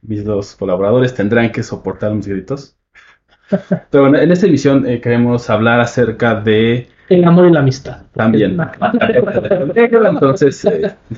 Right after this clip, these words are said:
Speaker 1: <laughs> también, ¿por qué no el amor al cine?
Speaker 2: Sí, el
Speaker 1: La
Speaker 2: amor
Speaker 1: amistad
Speaker 2: al
Speaker 1: que
Speaker 2: cine.
Speaker 1: tenemos con el cine o la amistad que, que se hizo a través del cine.
Speaker 2: Y,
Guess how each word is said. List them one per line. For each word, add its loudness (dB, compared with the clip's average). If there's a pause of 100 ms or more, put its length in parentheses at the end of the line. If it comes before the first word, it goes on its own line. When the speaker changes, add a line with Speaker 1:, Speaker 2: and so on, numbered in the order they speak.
(180)
Speaker 1:
<laughs> -2
también, 2
¿por -4
qué 0
no 2
el 2
amor 2
al 0
cine? -2 (420)
Speaker 2:
Sí, -4
el 2
Speaker 1:
La 0
Speaker 2:
amor 0
Speaker 1:
amistad 2
Speaker 2:
al 0
Speaker 1:
que -8
Speaker 2:
cine. -2
Speaker 1:
tenemos -2
con -2
el -4
cine 0
o 0
la 0
amistad 0
que, -2 (360)
que 0
se 0
hizo 4
a 0
través 4
del -2
cine. 0 (500)
Speaker 2:
Y, 0